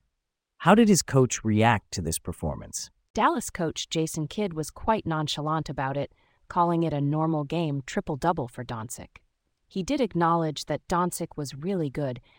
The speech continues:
Speaker 2: and joked that turning twenty-five means he's going to continue being really good as he gets older.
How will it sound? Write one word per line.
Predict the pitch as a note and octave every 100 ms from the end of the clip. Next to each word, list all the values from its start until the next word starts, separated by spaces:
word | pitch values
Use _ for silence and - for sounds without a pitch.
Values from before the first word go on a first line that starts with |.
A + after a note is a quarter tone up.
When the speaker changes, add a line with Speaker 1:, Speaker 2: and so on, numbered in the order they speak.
| _ -
Speaker 2:
and | D#3
joked | - G3+ B3+ - - -
that | D3+ -
turning | - F#3+ F#3 E3
twenty-five | - F3 D#3+ C#3+ - E4+ F3 D#3 - _ _ -
means | E3+ E3+
he's | - E3 C#3+
going | F3 F#3
to | E3
continue | - D3 - G3 F3+
being | D#3 D#3 D3+
really | D#3+ D3+
good | C#3 F3 D#3+
as | A#2 C3
he | D3+
gets | - C3 -
older. | D#3 D#3+ B2 A#2+